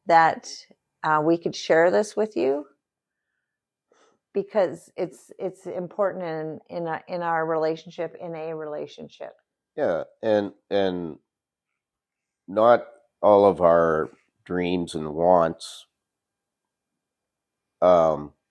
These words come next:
Speaker 2: are the same. But, like, if you said, "Russ, I wanna fly to the moon," well, hey, go for it. I will sup-, it's not my dream. Like, <laughs> I don't wanna fly to the moon. But hey, if you wanna fly to the moon, I will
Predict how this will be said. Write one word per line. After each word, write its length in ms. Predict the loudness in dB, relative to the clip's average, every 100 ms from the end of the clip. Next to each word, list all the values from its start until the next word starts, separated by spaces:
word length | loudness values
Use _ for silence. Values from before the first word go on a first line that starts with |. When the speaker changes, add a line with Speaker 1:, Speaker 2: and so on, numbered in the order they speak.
| _
Speaker 2:
are 100 | -2
the 100 | -2
same. 360 | -6 -4 -4 -4 _ _ _ _ _ _ _ _ _ _ _ _ _ _
But, 240 | 0 0 0
like, 180 | 0 2
if 240 | 2 0
you 460 | 0 2 2 0 -6 -14
said, 360 | 0 2 4
"Russ, 280 | 4 2 2
I 40 |
wanna 240 | -2 0 -2
fly 340 | -2 0 2
to 100 | 0
the 80 | -6
moon," 400 | -2 0 -2 -6 _ _ _ _
well, 280 | 0 0 -2 _ -6
hey, 280 | -2 -2 -4
go 260 | 0 0
for 300 | 0 -6 -6 -6
it. 60 | _ _ -2
I 100 | 0
will 180 | 0 -4
sup-, 260 | -8 -14 _
it's 240 | -12 -12 -2
not 240 | 0 2
my 180 | 4 4
dream. 440 | 2 -6 -8 -10 -16 _ _
Like, 260 | -6 -6 4
<laughs> 0 |
I 100 | 6
don't 180 | 6 4
wanna 240 | 0 -4
fly 280 | -4 -2 -2
to 160 | -4 -10
the 60 | -12
moon. 420 | -6 -2 -2 -4 -10 -20 -20 -20 _ 2
But 220 | 6 10
hey, 220 | 10 8
if 120 | 6
you 140 | 4 4
wanna 180 | 4 2
fly 260 | 6 8
to 100 | 8
the 80 | 4
moon, 280 | 2 4 6
I 160 | 6
will 420 | 6 6 4 0